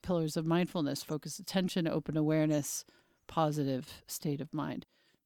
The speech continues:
Do these two things dovetail in the new book? Because this, the circuits of doubt really helped me see how my belly and my heart would respond when I would feel like I was gonna get in trouble, and then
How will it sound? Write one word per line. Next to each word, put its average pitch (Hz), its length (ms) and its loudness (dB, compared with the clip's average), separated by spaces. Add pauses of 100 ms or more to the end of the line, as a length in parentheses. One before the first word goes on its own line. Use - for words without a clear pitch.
(140)
Do 220 100 2
these 233 300 4
two - 240 2
things 190 580 2 (120)
dovetail 220 760 2 (560)
in 214 200 6
the 202 80 4
new 202 180 4
book? 208 240 2
Because 175 300 2
this, - 440 2
the 180 140 0
circuits 226 420 2
of 160 100 0
doubt 160 380 4
really 190 680 6
helped 170 340 0
me 151 200 6
see 151 500 2
how 147 540 -2
my 147 200 0
belly 147 420 -2
and 151 240 -2
my 143 360 -2 (560)
heart 160 360 0 (140)
would 165 260 -2
respond 151 640 0
when 226 160 0
I 220 80 2
would 214 140 -2
feel 202 260 2
like 208 200 2
I 185 80 4
was 202 160 0
gonna 190 180 2
get 190 160 0
in 190 80 -8
trouble, 208 400 2 (400)
and 185 140 2
then 160 240 2